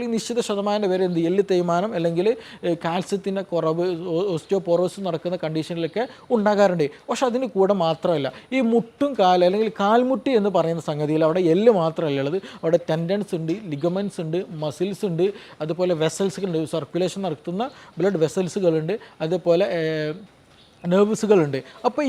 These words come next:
ഇതിലൊക്കെ ഡാമേജ് വന്നാൽ, ഇതിലെന്തെങ്കിലുമൊക്കെ ഒരു ഡിസോർഡേഴ്സ്, എന്തെങ്കിലും പ്രശ്നങ്ങൾ വന്നാലും മുട്ടുവേദന ഉണ്ടായിരിക്കും. അത് നിർബന്ധമായിട്ട് നമ്മൾ ശ്രദ്ധിക്കേണ്ടതാണ്. അപ്പോൾ നമുക്ക് മുട്ടുവേദന വരുന്നതോട് കൂടിയിട്ട് ഇത് തേയ്മാനം എന്നുള്ള ഒരു കാറ്റഗറിയിലേക്ക് നമ്മൾ ഒരിക്കലും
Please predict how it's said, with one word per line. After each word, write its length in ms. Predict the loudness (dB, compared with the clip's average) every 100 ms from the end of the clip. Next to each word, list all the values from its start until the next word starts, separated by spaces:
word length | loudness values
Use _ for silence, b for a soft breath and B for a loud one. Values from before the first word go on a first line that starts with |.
| 2
ഇതിലൊക്കെ 640 | 2 2 2 0 -4 2 4 6
ഡാമേജ് 480 | 4 4 4 4 2
വന്നാൽ, 300 | 2 2 2 2
ഇതിലെന്തെങ്കിലുമൊക്കെ 920 | 2 2 4 2 2 4 4 4 2 0
ഒരു 80 | 0
ഡിസോർഡേഴ്സ്, 500 | 0 2 2 2 -2
എന്തെങ്കിലും 300 | -4 -2 -4 -4
പ്രശ്നങ്ങൾ 320 | -10 -6 -2 -2
വന്നാലും 340 | -2 -2 -2 -4 -12 B B B -12
മുട്ടുവേദന 420 | -2 2 4 2 0
ഉണ്ടായിരിക്കും. 380 | 2 2 2 -4
അത് 80 | -4 -2 0
നിർബന്ധമായിട്ട് 640 | 0 2 2 2 0 0
നമ്മൾ 180 | -2 -2 -2
ശ്രദ്ധിക്കേണ്ടതാണ്. 640 | -2 -2 -2 -2 -2 -4 B B -8
അപ്പോൾ 140 | -4 -2
നമുക്ക് 320 | -2 -4 -4 -4
മുട്ടുവേദന 560 | -2 -2 0 2 2 4
വരുന്നതോട് 520 | 4 4 2 6 6 4
കൂടിയിട്ട് 280 | 0 0 0 -4
ഇത് 80 | 0
തേയ്മാനം 600 | 2 4 4 4 0 0 0
എന്നുള്ള 260 | 0 0 2 2
ഒരു 100 | 0 2
കാറ്റഗറിയിലേക്ക് 840 | 2 2 2 2 2 2 0 0 -2
നമ്മൾ 160 | 0 -2
ഒരിക്കലും 340 | -2 2 0